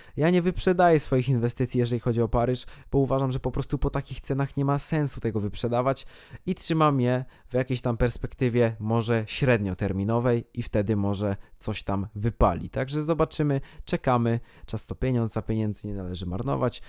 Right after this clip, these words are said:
Tego się trzymajmy. No i co? Udanego wieczorku. Trzymajcie się.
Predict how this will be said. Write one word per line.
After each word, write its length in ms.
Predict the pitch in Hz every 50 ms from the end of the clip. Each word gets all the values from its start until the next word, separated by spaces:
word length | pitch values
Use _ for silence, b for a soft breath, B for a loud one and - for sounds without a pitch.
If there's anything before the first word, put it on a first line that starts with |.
| B B B
Tego 180 | 127 117 120
się 120 | 113 120 113
trzymajmy. 560 | - - - 120 123 127 127 131 127 120 123 b b b b b -
No 60 | 160
i 100 | 175 196
co? 280 | - - 214 165 - - b b b b b b
Udanego 380 | - 143 151 143 139 127 110 113
wieczorku. 460 | 110 - - 143 139 - - 117 117 -
Trzymajcie 340 | - - 131 123 107 101 -
się. 180 | - - 95